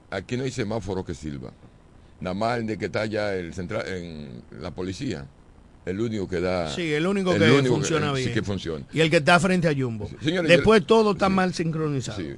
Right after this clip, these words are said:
Speaker 1: No, porque esos son la misma gente. O sea, y la entrada del central, eh, la policía, eh, o sea, el mismo,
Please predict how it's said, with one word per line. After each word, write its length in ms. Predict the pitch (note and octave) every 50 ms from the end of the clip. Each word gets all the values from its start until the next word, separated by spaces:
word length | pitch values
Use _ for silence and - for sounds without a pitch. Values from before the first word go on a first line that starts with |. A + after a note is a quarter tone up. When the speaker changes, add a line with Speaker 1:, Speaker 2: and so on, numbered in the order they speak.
| - - -
Speaker 1:
No, 180 | - G#2 A2
porque 200 | - F3 D3+ A2+
esos 180 | G#2 F2 G#2 F2+
son 140 | G#2 G2 G2
la 60 | F2
misma 220 | E2+ F2+ D#2+ E2
gente. 340 | E2+ A2 C3+ C#3+ C#3 - - -
O 40 | -
sea, 180 | C#2+ F2 E2+ E2
y 260 | D#2+ D#2+ D#2+ D2 C#2+ -
la 180 | - - D#2
entrada 240 | D#2 D#2 D2+ E2 E2 E2
del 120 | D#2 -
central, 440 | - D#2 D#2+ - F#2+ - C#3 - - - - - - - - - - - - - - -
eh, 340 | - D#2+ E2 D#2+ D#2 D#2 D2+ D2+
la 100 | D#2+ D2
policía, 560 | - - D#2+ D#2+ E2 D#2 - B2 B2+ C3 A2
eh, 140 | E2 E2+ D#2+
o 40 | D#2+
sea, 160 | F2 - C3+
el 120 | A2+ G2 F#2
mismo, 280 | G2 A2 C3 D#3+ E3